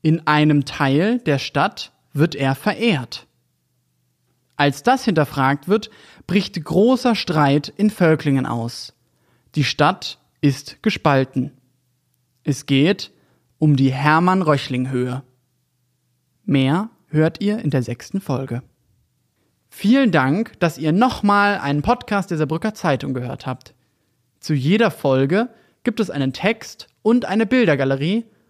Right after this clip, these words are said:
auf saarbrücker Zeitung punkt de. Mehr Hintergrund findet ihr in Inge Plettenbergs Buch Mordfall Röchling,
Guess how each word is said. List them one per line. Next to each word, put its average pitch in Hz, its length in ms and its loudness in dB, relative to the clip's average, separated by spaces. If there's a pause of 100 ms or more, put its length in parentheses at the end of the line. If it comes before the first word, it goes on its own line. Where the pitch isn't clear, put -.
(100)
auf 147 360 -2
saarbrücker 185 520 0 (240)
Zeitung 170 600 -4
punkt 139 340 -4
de. 139 320 -6 (1040)
Mehr 156 280 2
Hintergrund 165 840 0 (260)
findet 262 340 0
ihr 208 220 2
in - 140 0
Inge 208 220 2
Plettenbergs 135 520 -2
Buch 214 400 -2 (260)
Mordfall 147 520 0
Röchling, 135 560 -4